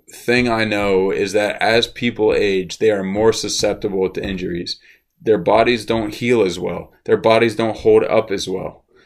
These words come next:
So that's my only thought is, like, in the off season or before the off season, we heard that Howie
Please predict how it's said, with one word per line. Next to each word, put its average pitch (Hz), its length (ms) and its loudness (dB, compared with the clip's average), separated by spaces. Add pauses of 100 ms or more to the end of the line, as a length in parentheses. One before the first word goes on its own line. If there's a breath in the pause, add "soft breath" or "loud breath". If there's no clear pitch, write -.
(160 soft breath)
So 113 240 4
that's 123 300 0
my 135 140 0
only 123 200 0
thought 95 480 0
is, 101 200 -2
like, 104 240 2
in 101 80 -4
the 120 140 2
off 113 220 4
season 98 440 -4
or 92 180 -2
before 92 380 0
the 113 100 4
off 95 220 0
season, 95 560 -6
we 107 120 0
heard 117 220 0
that 107 180 0
Howie 113 520 0